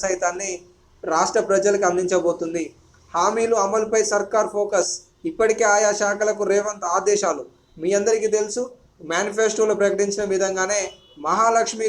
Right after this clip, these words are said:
గృహజ్యోతి ఇంప్లిమెంట్ కోసం రాష్ట్ర ప్రభుత్వం అధికారులకు ఆదేశాలు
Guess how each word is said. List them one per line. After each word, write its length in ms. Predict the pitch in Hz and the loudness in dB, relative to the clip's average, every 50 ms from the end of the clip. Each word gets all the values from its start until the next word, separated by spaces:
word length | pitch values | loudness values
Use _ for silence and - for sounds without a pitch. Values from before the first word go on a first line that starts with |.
| 185 175 | -2 0
గృహజ్యోతి 600 | 190 190 202 208 208 196 208 208 202 202 208 190 175 - - - - _ _ - | 2 2 2 2 0 0 2 2 2 2 2 2 2 0 -2 -8 -12 _ _ -8
ఇంప్లిమెంట్ 520 | 170 180 175 233 233 233 240 233 226 214 208 | -8 -6 -4 -2 0 2 2 2 2 0 0
కోసం 240 | 208 208 208 208 202 196 180 175 | 0 0 0 0 -2 0 2 2
రాష్ట్ర 260 | 196 202 196 214 202 202 | 4 2 2 -2 -2 -2
ప్రభుత్వం 440 | 190 185 180 185 180 185 202 190 - - - _ _ _ _ - 156 160 | -2 0 0 -2 -2 0 0 0 0 -2 -8 _ _ _ _ -6 -4 -4
అధికారులకు 540 | 170 202 196 226 214 214 214 220 214 214 190 180 | -2 0 2 2 4 4 4 2 2 2 2 4
ఆదేశాలు 420 | 190 196 208 202 202 202 202 196 | 4 4 2 2 2 2 2 2